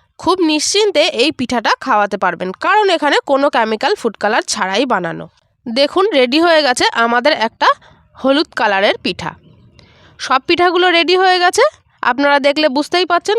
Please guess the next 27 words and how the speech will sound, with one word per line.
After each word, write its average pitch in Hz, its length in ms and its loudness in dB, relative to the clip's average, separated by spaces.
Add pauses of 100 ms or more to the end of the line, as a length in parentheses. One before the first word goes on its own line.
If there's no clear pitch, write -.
কত 240 260 -2
সুন্দর 320 320 0
কালারফুল 311 500 0
লাগছে। 320 340 0 (380)
আর 240 220 2
বাচ্চারা 233 460 0
কিন্তু, 370 280 0
বাচ্চা 240 320 0
থেকে 392 220 -2
বড় 320 180 0 (100)
সবাই 262 380 0
কিন্তু 269 220 -4
এই 214 100 -2
পিঠাগুলো 202 400 -6
খেতে 185 240 -6
পারে। 170 180 -6 (280)
বাচ্চাদের 302 640 0
আপনারা 240 380 0 (180)
স্কুলের 370 420 0
টিফিন 330 360 0
বক্সেও 415 360 2
কিন্তু 311 280 -2 (140)
এই 285 220 0
পিঠাটা 240 640 -2 (120)
আপনারা 233 360 0
দিতে 214 220 -2
পারেন। 156 280 -6